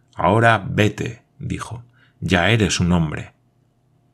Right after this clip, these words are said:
«Adiós, amigo», repitió Glenarvan. «Nunca más nos volveremos a ver», exclamó Paganel. «Quién sabe», respondió Thalcave, señalando al cielo.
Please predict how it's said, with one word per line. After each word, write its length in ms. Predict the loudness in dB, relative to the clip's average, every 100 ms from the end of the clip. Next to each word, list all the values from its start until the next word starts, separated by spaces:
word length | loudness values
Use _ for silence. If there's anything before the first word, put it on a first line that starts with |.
| _ _ _ -8
«Adiós, 580 | -2 2 4 2 -2 0
amigo», 540 | 2 2 0 -6 -12 _ _ -14
repitió 480 | -6 -4 -4 -4 -4
Glenarvan. 680 | -4 -8 -10 -10 -14 -16 _ _ _ _ _ _ _ _ _
«Nunca 400 | 2 4 4 2
más 240 | 2 0 2
nos 180 | 2
volveremos 560 | 4 4 4 4 2 0
a 80 | 0
ver», 320 | 0 -2 -10 _ _ -10
exclamó 520 | -8 -4 0 0 0
Paganel. 520 | -2 -4 -6 -8 -14 _ _ _ _ _ _ _ _ _ _
«Quién 340 | 2 2 2
sabe», 520 | 2 2 2 0 -4 -16 _ _ -12
respondió 680 | -6 -4 -4 -2 0 0
Thalcave, 600 | 0 -2 0 -2 -2 -8
señalando 640 | -10 -6 -4 -4 -6 -8 -8
al 120 | -8
cielo. 500 | -8 -8 -8 -14